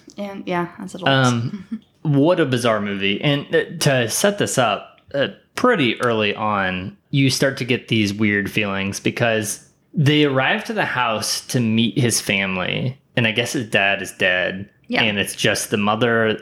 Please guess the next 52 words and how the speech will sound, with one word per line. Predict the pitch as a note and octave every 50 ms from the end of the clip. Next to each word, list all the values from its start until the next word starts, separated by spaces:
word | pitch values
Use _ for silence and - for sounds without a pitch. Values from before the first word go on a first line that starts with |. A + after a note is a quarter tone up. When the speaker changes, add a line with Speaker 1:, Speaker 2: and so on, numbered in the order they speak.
| -
Speaker 2:
uh, | A2 - - G2+ - - -
his | - A2 G2
sister, | - - G#2+ G2 - - A2 G#2
and | G2 F#2+ F#2+ F2+
his | G2+ G2 F#2+
brother. | - - _ - D#3 - F#2+ F#2 - - - - C3 C3 - -
Speaker 1:
Mm-hmm. | E3 E3+ D#3+ D#3 C#3+ D3 - -
Speaker 2:
And | A#2+ A#2 A2+ G#2+ G#2 G#2 G2+ G2+ G2+ A2+ - - - _
when | - B2+ C3+ C3+
they | B2+ B2+
walk | A#2+ A#2+ C3 C#3+ E3+ F3 - -
in, | - C#3 C3 B2+
the | B2+
mother's | B2 B2 B2 B2+ B2 A2+
like, | A2+ G#2 G#2 G2 -
"Oh, | - A#2 A2 G2
you | G2 G#2+ A2 G#2+
came? | - - - G#2 F#2 F#2+ G#2 A2+ A#2+ A#2+ B2 - -
Like, | A#2 G#2+ G2 F#2 - -
why | A2 G#2+ G2+
are | F#2+ F#2+
you | F#2+ G2
here?" | G2+ - - - B2 C#3 - _ _ _ _ -
So, | - -
like, | C3+ G#2+ G#2+
it's | B2 A2+ -
already | C#3 C#3+ C#3 C3+ C3 B2+
like, | A#2+ A2 G2+ F#2+ - - _ _ _ _
"This | - C3 A#2
isn't | B2 A2+ G#2+ G#2 G2
good. | F#2+ G#2 F#2+ E2+ - - - - _ _ _ _
Like, | - A2 G2+ G2 F#2+ - - - _ _ -
don't | B2+ B2 A2+
you | A2+
care | G2 G#2+ G#2 G#2
about | G#2+ -
your | - G2+
sister?" | - - G#2+ - - B2 A2 G#2+ G#2+
And | - A2 G#2
she's | - B2 A2
Speaker 1:
Right. | -
Speaker 2:
trying | B2 B2 A#2+
to, | A#2 A#2+
like, | G#2+ G2 -
shoo | - - - - B2+
them | A#2+ A2+ A2 G2+
out | G2 G2
of | F#2+ F#2+
the | F2+
house, | - - G2+ F#2+ F#2+ - -
basically. | - G2 G2+ G2+ - - - - - - - - - _ _
Speaker 1:
Right. | - F3+ E3 - D#4+ -